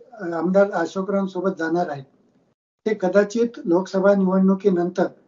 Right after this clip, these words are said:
कदाचित दोन महिन्यानंतर, म्हणजे विधानसभेची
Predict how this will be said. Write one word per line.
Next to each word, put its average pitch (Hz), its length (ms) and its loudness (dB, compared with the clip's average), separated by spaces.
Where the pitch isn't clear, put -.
कदाचित 190 320 0
दोन 190 280 4
महिन्यानंतर, 185 540 2
म्हणजे 190 360 4
विधानसभेची 190 800 0